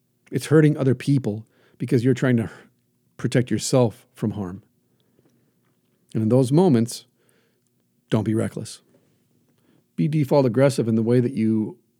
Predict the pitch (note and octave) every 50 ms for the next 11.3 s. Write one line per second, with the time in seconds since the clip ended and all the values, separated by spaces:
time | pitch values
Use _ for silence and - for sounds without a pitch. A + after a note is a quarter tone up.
0 | _ _ _ _ _ _ _ _ _ _ _ _ _ - C3+ B2+ G2+ A#2+ A#2+ D3+
1 | F3 D3 A#2 G2+ G2 - - G2 - - F#2+ - - G#2 F#2+ - - A2 C#3+ E3+
2 | - _ _ _ _ _ _ _ _ _ - C#3 B2+ A#2+ D3+ C3+ - D3+ C#3 C3
3 | G#2 B2+ C3 C3+ B2 - C#3+ B2 B2 A#2+ A2+ A#2 B2 B2 A#2+ - - B2 - C#3
4 | B2 A#2+ G#2 F#2+ - _ - - - B2+ G2 G#2+ - B2 A#2 B2+ C3 B2+ B2 G2+
5 | G2+ - - - D#3+ D3+ - - - C3 B2+ - D3 C3 C3+ C#3+ D#3 - B2+ A2+
6 | G#2+ A2 F#2+ - - D#3 E3+ E3+ C#3 - - _ _ _ _ _ _ _ - C3+
7 | C#3 C3+ D3 C3+ C#3 C#3 C#3+ B2+ - B2+ - C#3 A#2 A#2 A#2 C#3 D#3+ E3 - C#3+
8 | A#2+ - A#2 A#2 A2+ A2 A#2 D3+ C#3 B2 A#2 A#2+ B2 B2 - _ _ _ _ _
9 | _ - B2 C3+ C3+ B2 D3+ C3+ C3 B2+ A#2 - - - _ _ _ _ _ _
10 | _ _ _ _ _ _ _ _ _ _ - D3 C#3+ B2+ C3+ C#3 A#2+ C3 B2 A#2+
11 | B2 B2+ B2 A#2+ G2